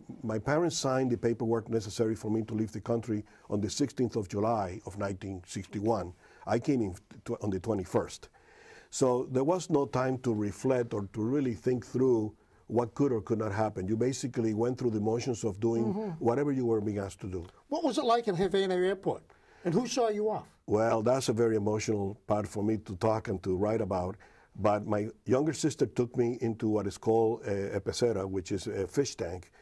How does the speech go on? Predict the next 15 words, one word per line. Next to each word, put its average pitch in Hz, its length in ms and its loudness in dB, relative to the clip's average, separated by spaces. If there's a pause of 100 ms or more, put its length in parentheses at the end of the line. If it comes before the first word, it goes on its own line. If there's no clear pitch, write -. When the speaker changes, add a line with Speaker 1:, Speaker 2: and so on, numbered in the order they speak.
(360)
Speaker 1:
Um, 98 600 0 (120)
and 104 160 -4
it's 101 120 -4
called 147 220 2
that 120 140 0
way 113 140 0
'cause 98 200 -6
it's 104 120 -6
a 110 80 0
large 147 400 0
room, 120 240 4
larger 120 300 0
than 110 180 -2
this 110 160 -2
studio, 98 500 0